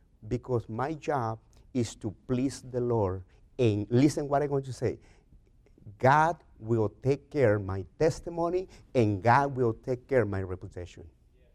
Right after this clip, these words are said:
It's a reality.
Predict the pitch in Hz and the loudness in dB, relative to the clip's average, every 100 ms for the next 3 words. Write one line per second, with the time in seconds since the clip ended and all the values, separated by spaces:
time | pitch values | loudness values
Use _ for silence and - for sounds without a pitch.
0 | _ _ _ _ _ _ _ _ _ _ | _ _ _ _ _ _ _ _ _ _
1 | _ _ _ _ _ _ _ _ _ _ | _ _ _ _ _ _ _ _ _ _
2 | _ _ - - - - _ - - _ | _ _ -20 -20 -20 -20 _ -20 -20 _
3 | - 185 226 196 330 381 269 | -12 -6 0 2 2 0 -4